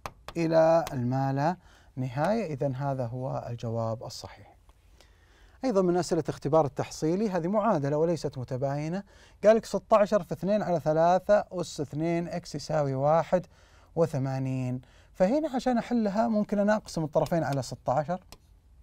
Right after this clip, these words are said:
الستاشر راحت مع الستاشر، لاحظ أنه بقى معك اثنين على ثلاثة أس اثنين إكس بهذا الشكل.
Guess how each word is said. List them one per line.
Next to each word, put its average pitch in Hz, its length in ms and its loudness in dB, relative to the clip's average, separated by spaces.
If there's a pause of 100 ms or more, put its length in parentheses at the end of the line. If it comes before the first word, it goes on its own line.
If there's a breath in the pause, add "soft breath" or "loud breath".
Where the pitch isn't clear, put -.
(1400 soft breath)
الستاشر 185 600 2
راحت 151 300 0
مع 127 140 -2
الستاشر، 143 760 -2 (680 soft breath)
لاحظ 196 420 8
أنه 165 140 4
بقى 156 220 0
معك 143 300 0
اثنين 170 440 0
على 139 220 -2
ثلاثة 165 680 0 (500 loud breath)
أس 151 340 -8
اثنين 151 760 -2
إكس - 540 -10
بهذا 135 320 -4
الشكل. 104 420 -12